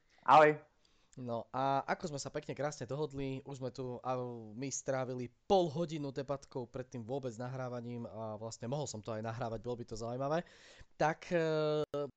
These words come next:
Speaker 2: ideme na to hneď z hurta, pozrieme sa na to, ako vyzerali posledné dni a posledné týždne a možno sa ani tak nebudeme obzerať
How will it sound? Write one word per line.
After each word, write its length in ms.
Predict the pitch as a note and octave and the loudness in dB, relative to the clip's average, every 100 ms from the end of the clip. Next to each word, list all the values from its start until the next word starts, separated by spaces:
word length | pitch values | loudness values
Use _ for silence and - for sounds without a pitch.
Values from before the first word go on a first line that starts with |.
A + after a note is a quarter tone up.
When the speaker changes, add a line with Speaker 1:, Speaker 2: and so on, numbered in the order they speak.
| - | -6
Speaker 2:
ideme 220 | A#3+ G3 | 0 2
na 160 | D3 D#3+ | 2 0
to 80 | |
hneď 320 | D#3 D3+ D#3+ D#3+ | -2 -2 -2 -4
z 160 | A#2+ | -12
hurta, 400 | B2 D#3 - D#3 | -12 -6 0 0
pozrieme 400 | D3 D3+ D3+ C#3+ | 0 -4 -4 -4
sa 160 | C3+ C3+ | -2 -2
na 80 | C#3+ | 2
to, 240 | D3+ C3 - _ _ _ _ _ | 0 0 -12 _ _ _ _ _
ako 480 | B2+ C3+ D#3 C#3 G#2 | -4 -2 2 0 -2
vyzerali 400 | A#2+ C3 C#3+ C#3 | -6 -2 0 0
posledné 400 | C3+ C3 C3 A#2 | -2 -6 -6 -6
dni 180 | G#2 E3+ A#2 | -8 -6 -6
a 80 | |
posledné 400 | C3+ C#3 D3 G#2+ | -6 -6 -4 -6
týždne 400 | - D#3 D3+ D3 C3+ - - - | -8 -10 -4 -2 -4 -8 -20 -18
a 140 | - B2 A#2+ A#2 A#2 A#2 - _ _ | -6 -2 -2 -2 -2 -4 -6 _ _
možno 240 | G3+ A#3 G3+ | -2 0 0
sa 160 | F3 | 0
ani 80 | D#3+ | 0
tak 160 | C#3+ C#3+ | -2 -4
nebudeme 400 | D3+ D3 D3 C#3 | -4 -2 0 0
obzerať 400 | B2+ C3+ C#3 | -2 -2 -2